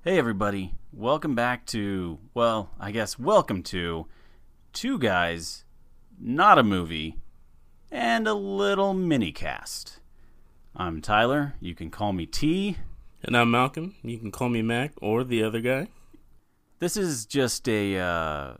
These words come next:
Speaker 1: it's just a little informal, a little, a little conversation to let the audience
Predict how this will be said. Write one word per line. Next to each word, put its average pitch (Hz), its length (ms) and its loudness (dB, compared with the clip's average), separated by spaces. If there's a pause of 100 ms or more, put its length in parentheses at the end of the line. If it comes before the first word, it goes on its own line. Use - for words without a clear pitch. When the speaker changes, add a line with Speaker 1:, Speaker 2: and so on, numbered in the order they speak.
Speaker 1:
it's - 200 -18
just - 260 -6
a 254 60 -2
little 175 320 4
informal, 95 840 0 (1080)
a 233 60 -18 (100)
little, 147 560 0 (300)
a 240 60 -2
little 233 480 4
conversation 143 720 4
to 107 60 2
let 123 260 4
the 110 140 4
audience 98 640 2